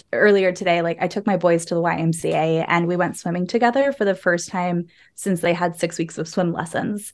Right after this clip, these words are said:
And their swimming had improved so much. And that was so exciting for me." And so that's, like, exactly what I'll share with him tonight. And then he'll, in turn, he'll probably say, "I'm grateful that you went to visit my grandma at,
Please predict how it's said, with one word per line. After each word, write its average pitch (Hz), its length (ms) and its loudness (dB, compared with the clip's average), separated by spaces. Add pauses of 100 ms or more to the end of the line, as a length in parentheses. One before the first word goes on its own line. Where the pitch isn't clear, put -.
(360)
And 196 160 4
their 180 100 6
swimming 220 340 2
had 190 120 0
improved 180 340 -2
so 175 320 0
much. - 440 -4
And 208 140 4
that 202 100 8
was 196 140 4
so 202 160 2
exciting 180 440 -2
for 175 160 -6
me." - 280 -4
And 202 220 0
so 185 400 6
that's, 208 220 6
like, 233 180 4
exactly 170 460 0
what 175 140 4
I'll 165 60 0
share 165 180 -2
with 170 140 -2
him 170 140 -2
tonight. 240 400 -6 (360)
And 220 160 8
then 214 140 8
he'll, 208 280 6
in 180 140 2
turn, 185 520 0
he'll 220 120 4
probably 202 320 4
say, 180 340 -2
"I'm 180 140 2
grateful 175 340 0
that 185 140 2
you 180 60 2
went 175 140 0
to 180 40 -4
visit 170 280 -2
my 170 120 0
grandma 170 540 2 (100)
at, 170 360 4